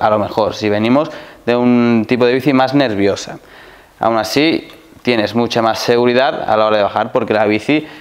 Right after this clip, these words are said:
es mucho más estable. Más cositas que favorecen a nuestro confort. Ahora es el turno del paso de rueda de esta bicicleta. Puedes montar hasta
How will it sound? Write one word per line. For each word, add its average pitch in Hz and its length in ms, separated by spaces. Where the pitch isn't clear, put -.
es 151 360
mucho 127 300
más 135 200
estable. - 480
Más 160 340
cositas 185 640
que 165 240
favorecen 147 480
a 165 60
nuestro 135 320
confort. 117 560
Ahora 160 640
es 127 180
el 123 520
turno 151 360
del 127 280
paso 135 320
de 135 160
rueda 110 460
de 117 120
esta 139 200
bicicleta. 113 560
Puedes 143 400
montar 131 400
hasta 123 680